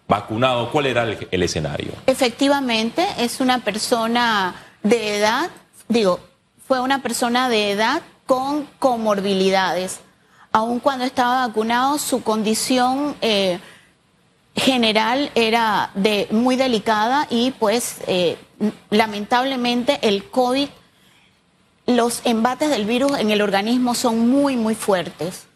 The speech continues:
Speaker 1: Sí. ¿Sienten ustedes que las personas están acudiendo a los centros a recibir las dosis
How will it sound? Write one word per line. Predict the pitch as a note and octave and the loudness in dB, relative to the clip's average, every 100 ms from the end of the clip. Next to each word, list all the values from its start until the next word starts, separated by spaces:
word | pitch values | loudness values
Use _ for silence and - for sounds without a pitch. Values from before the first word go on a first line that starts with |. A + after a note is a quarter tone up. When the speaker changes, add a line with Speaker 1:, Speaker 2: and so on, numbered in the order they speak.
| _ | _
Speaker 1:
Sí. | - C#3 - - _ | -2 -2 -2 -18 _
¿Sienten | - D3+ D#3 E3 | 0 0 2 0
ustedes | C3 - C#3+ D3 A#2+ | 0 2 0 0 -2
que | A2 | 0
las | G2+ - | 0 -2
personas | G2 F#2 B2+ B2+ C3 - | -2 0 0 0 -2 -2
están | - F#2+ A#2 A#2+ | -2 0 0 0
acudiendo | A#2 G#2 G#2+ A#2 | 0 0 0 2
a | A2+ | 0
los | F#2+ - | 0 -2
centros | G#2 F#2+ A2+ A#2 - - _ | -4 -2 -2 -2 -8 -18 _
a | F2+ | 0
recibir | F#2 F#2+ - G2+ A2 | 0 0 0 2 2
las | A2+ | 2
dosis | A#2+ C3+ - C3+ B2+ | 2 0 0 -2 -2